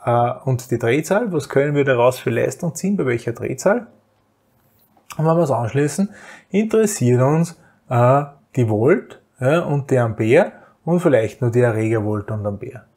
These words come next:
Und der Cosinus Phi, dass wir die Leitungen entsprechend auslegen können, ja. Ja. Typenschild.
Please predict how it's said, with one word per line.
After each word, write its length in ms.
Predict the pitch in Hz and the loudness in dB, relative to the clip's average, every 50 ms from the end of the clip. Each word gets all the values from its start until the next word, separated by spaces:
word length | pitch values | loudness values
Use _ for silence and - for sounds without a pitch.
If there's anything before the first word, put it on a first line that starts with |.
| _ _ _ _ _ _ 117 120 123 - - _ _ _ _ | _ _ _ _ _ _ -14 -14 -14 -14 -16 _ _ _ _
Und 340 | - 135 160 175 175 175 | 0 2 4 4 4 4
der 80 | 190 180 | 4 4
Cosinus 480 | - 135 135 131 131 147 143 135 120 - | 6 4 2 2 2 0 0 -2 -2 -2
Phi, 260 | - 123 127 175 202 | -2 -2 0 0 0
dass 200 | 202 190 175 175 | 0 -2 -2 0
wir 320 | 185 190 190 196 185 - - | 0 0 0 -2 -4 -6 -2
die 100 | - 175 | -2 0
Leitungen 400 | 143 123 117 117 - 147 143 147 | 2 2 0 -2 -4 -6 -6 -6
entsprechend 440 | 151 147 - 151 143 131 - 170 151 | -6 -4 -4 -4 -4 -2 -4 -4 -4
auslegen 380 | 127 120 - - 123 123 123 | -4 -6 -6 -8 -8 -8 -10
können, 360 | 123 - - 135 131 135 131 135 | -12 -12 -12 -12 -12 -10 -10 -8
ja. 140 | 170 196 - - _ _ _ _ _ _ _ _ _ _ _ _ _ _ _ _ _ _ _ _ _ _ _ _ _ _ _ _ _ _ _ _ _ _ _ _ _ _ _ _ _ _ _ _ _ _ _ _ _ _ _ _ _ - | -8 -10 -10 -14 _ _ _ _ _ _ _ _ _ _ _ _ _ _ _ _ _ _ _ _ _ _ _ _ _ _ _ _ _ _ _ _ _ _ _ _ _ _ _ _ _ _ _ _ _ _ _ _ _ _ _ _ _ -4
Ja. 260 | 196 190 147 107 - _ _ _ _ _ _ _ _ _ _ _ _ _ _ _ _ _ _ _ _ _ _ _ _ _ _ _ _ _ _ _ _ _ _ _ _ _ _ _ _ _ - - - - _ _ _ _ _ _ _ _ _ _ _ _ _ _ _ _ _ - - - _ _ _ _ _ _ _ _ _ _ _ _ _ _ | -2 -2 -2 -4 -10 _ _ _ _ _ _ _ _ _ _ _ _ _ _ _ _ _ _ _ _ _ _ _ _ _ _ _ _ _ _ _ _ _ _ _ _ _ _ _ _ _ -12 -12 -12 -12 _ _ _ _ _ _ _ _ _ _ _ _ _ _ _ _ _ -14 -14 -14 _ _ _ _ _ _ _ _ _ _ _ _ _ _
Typenschild. 960 | - 208 247 247 240 - 220 190 165 139 - - - 139 123 120 117 104 | 6 6 6 6 6 8 8 8 8 6 2 4 4 6 6 6 4 2